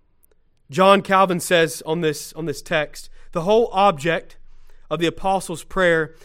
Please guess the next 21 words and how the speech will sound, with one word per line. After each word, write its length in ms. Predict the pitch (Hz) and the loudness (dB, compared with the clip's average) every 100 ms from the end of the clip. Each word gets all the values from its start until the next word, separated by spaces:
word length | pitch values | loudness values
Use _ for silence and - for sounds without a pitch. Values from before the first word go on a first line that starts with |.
| - | -14
is 120 | - 160 | -10 -8
to 120 | 165 | -8
bring 320 | 147 190 208 | -2 0 2
the 60 | 196 | 0
minds 600 | 180 185 190 185 185 170 | 2 2 2 2 0 -2
of 180 | 170 160 | -4 -4
the 100 | 160 | 0
Romans 420 | 170 175 160 156 | 0 0 -4 -6
to 100 | 143 | -12
true 340 | - 196 196 | -10 -4 -4
union 480 | 175 151 175 170 156 - - - | -4 -6 -6 -4 -6 -12 -20 -12
of 160 | 135 | -12
spirit 600 | - - - 147 143 - - - - - | -10 -10 -6 -6 -6 -10 -20 -20 -20 -16
and 120 | - 131 | -12 -8
to 80 | |
make 180 | 180 180 | -2 -2
them 140 | 180 151 | -4 -10
harmonize 680 | - 190 185 170 151 143 143 | -6 -4 -2 -2 -2 -4 -8
with 220 | 156 156 | -10 -8
each 160 | 156 - | -10 -4
other. 360 | 156 147 139 | -4 -2 -6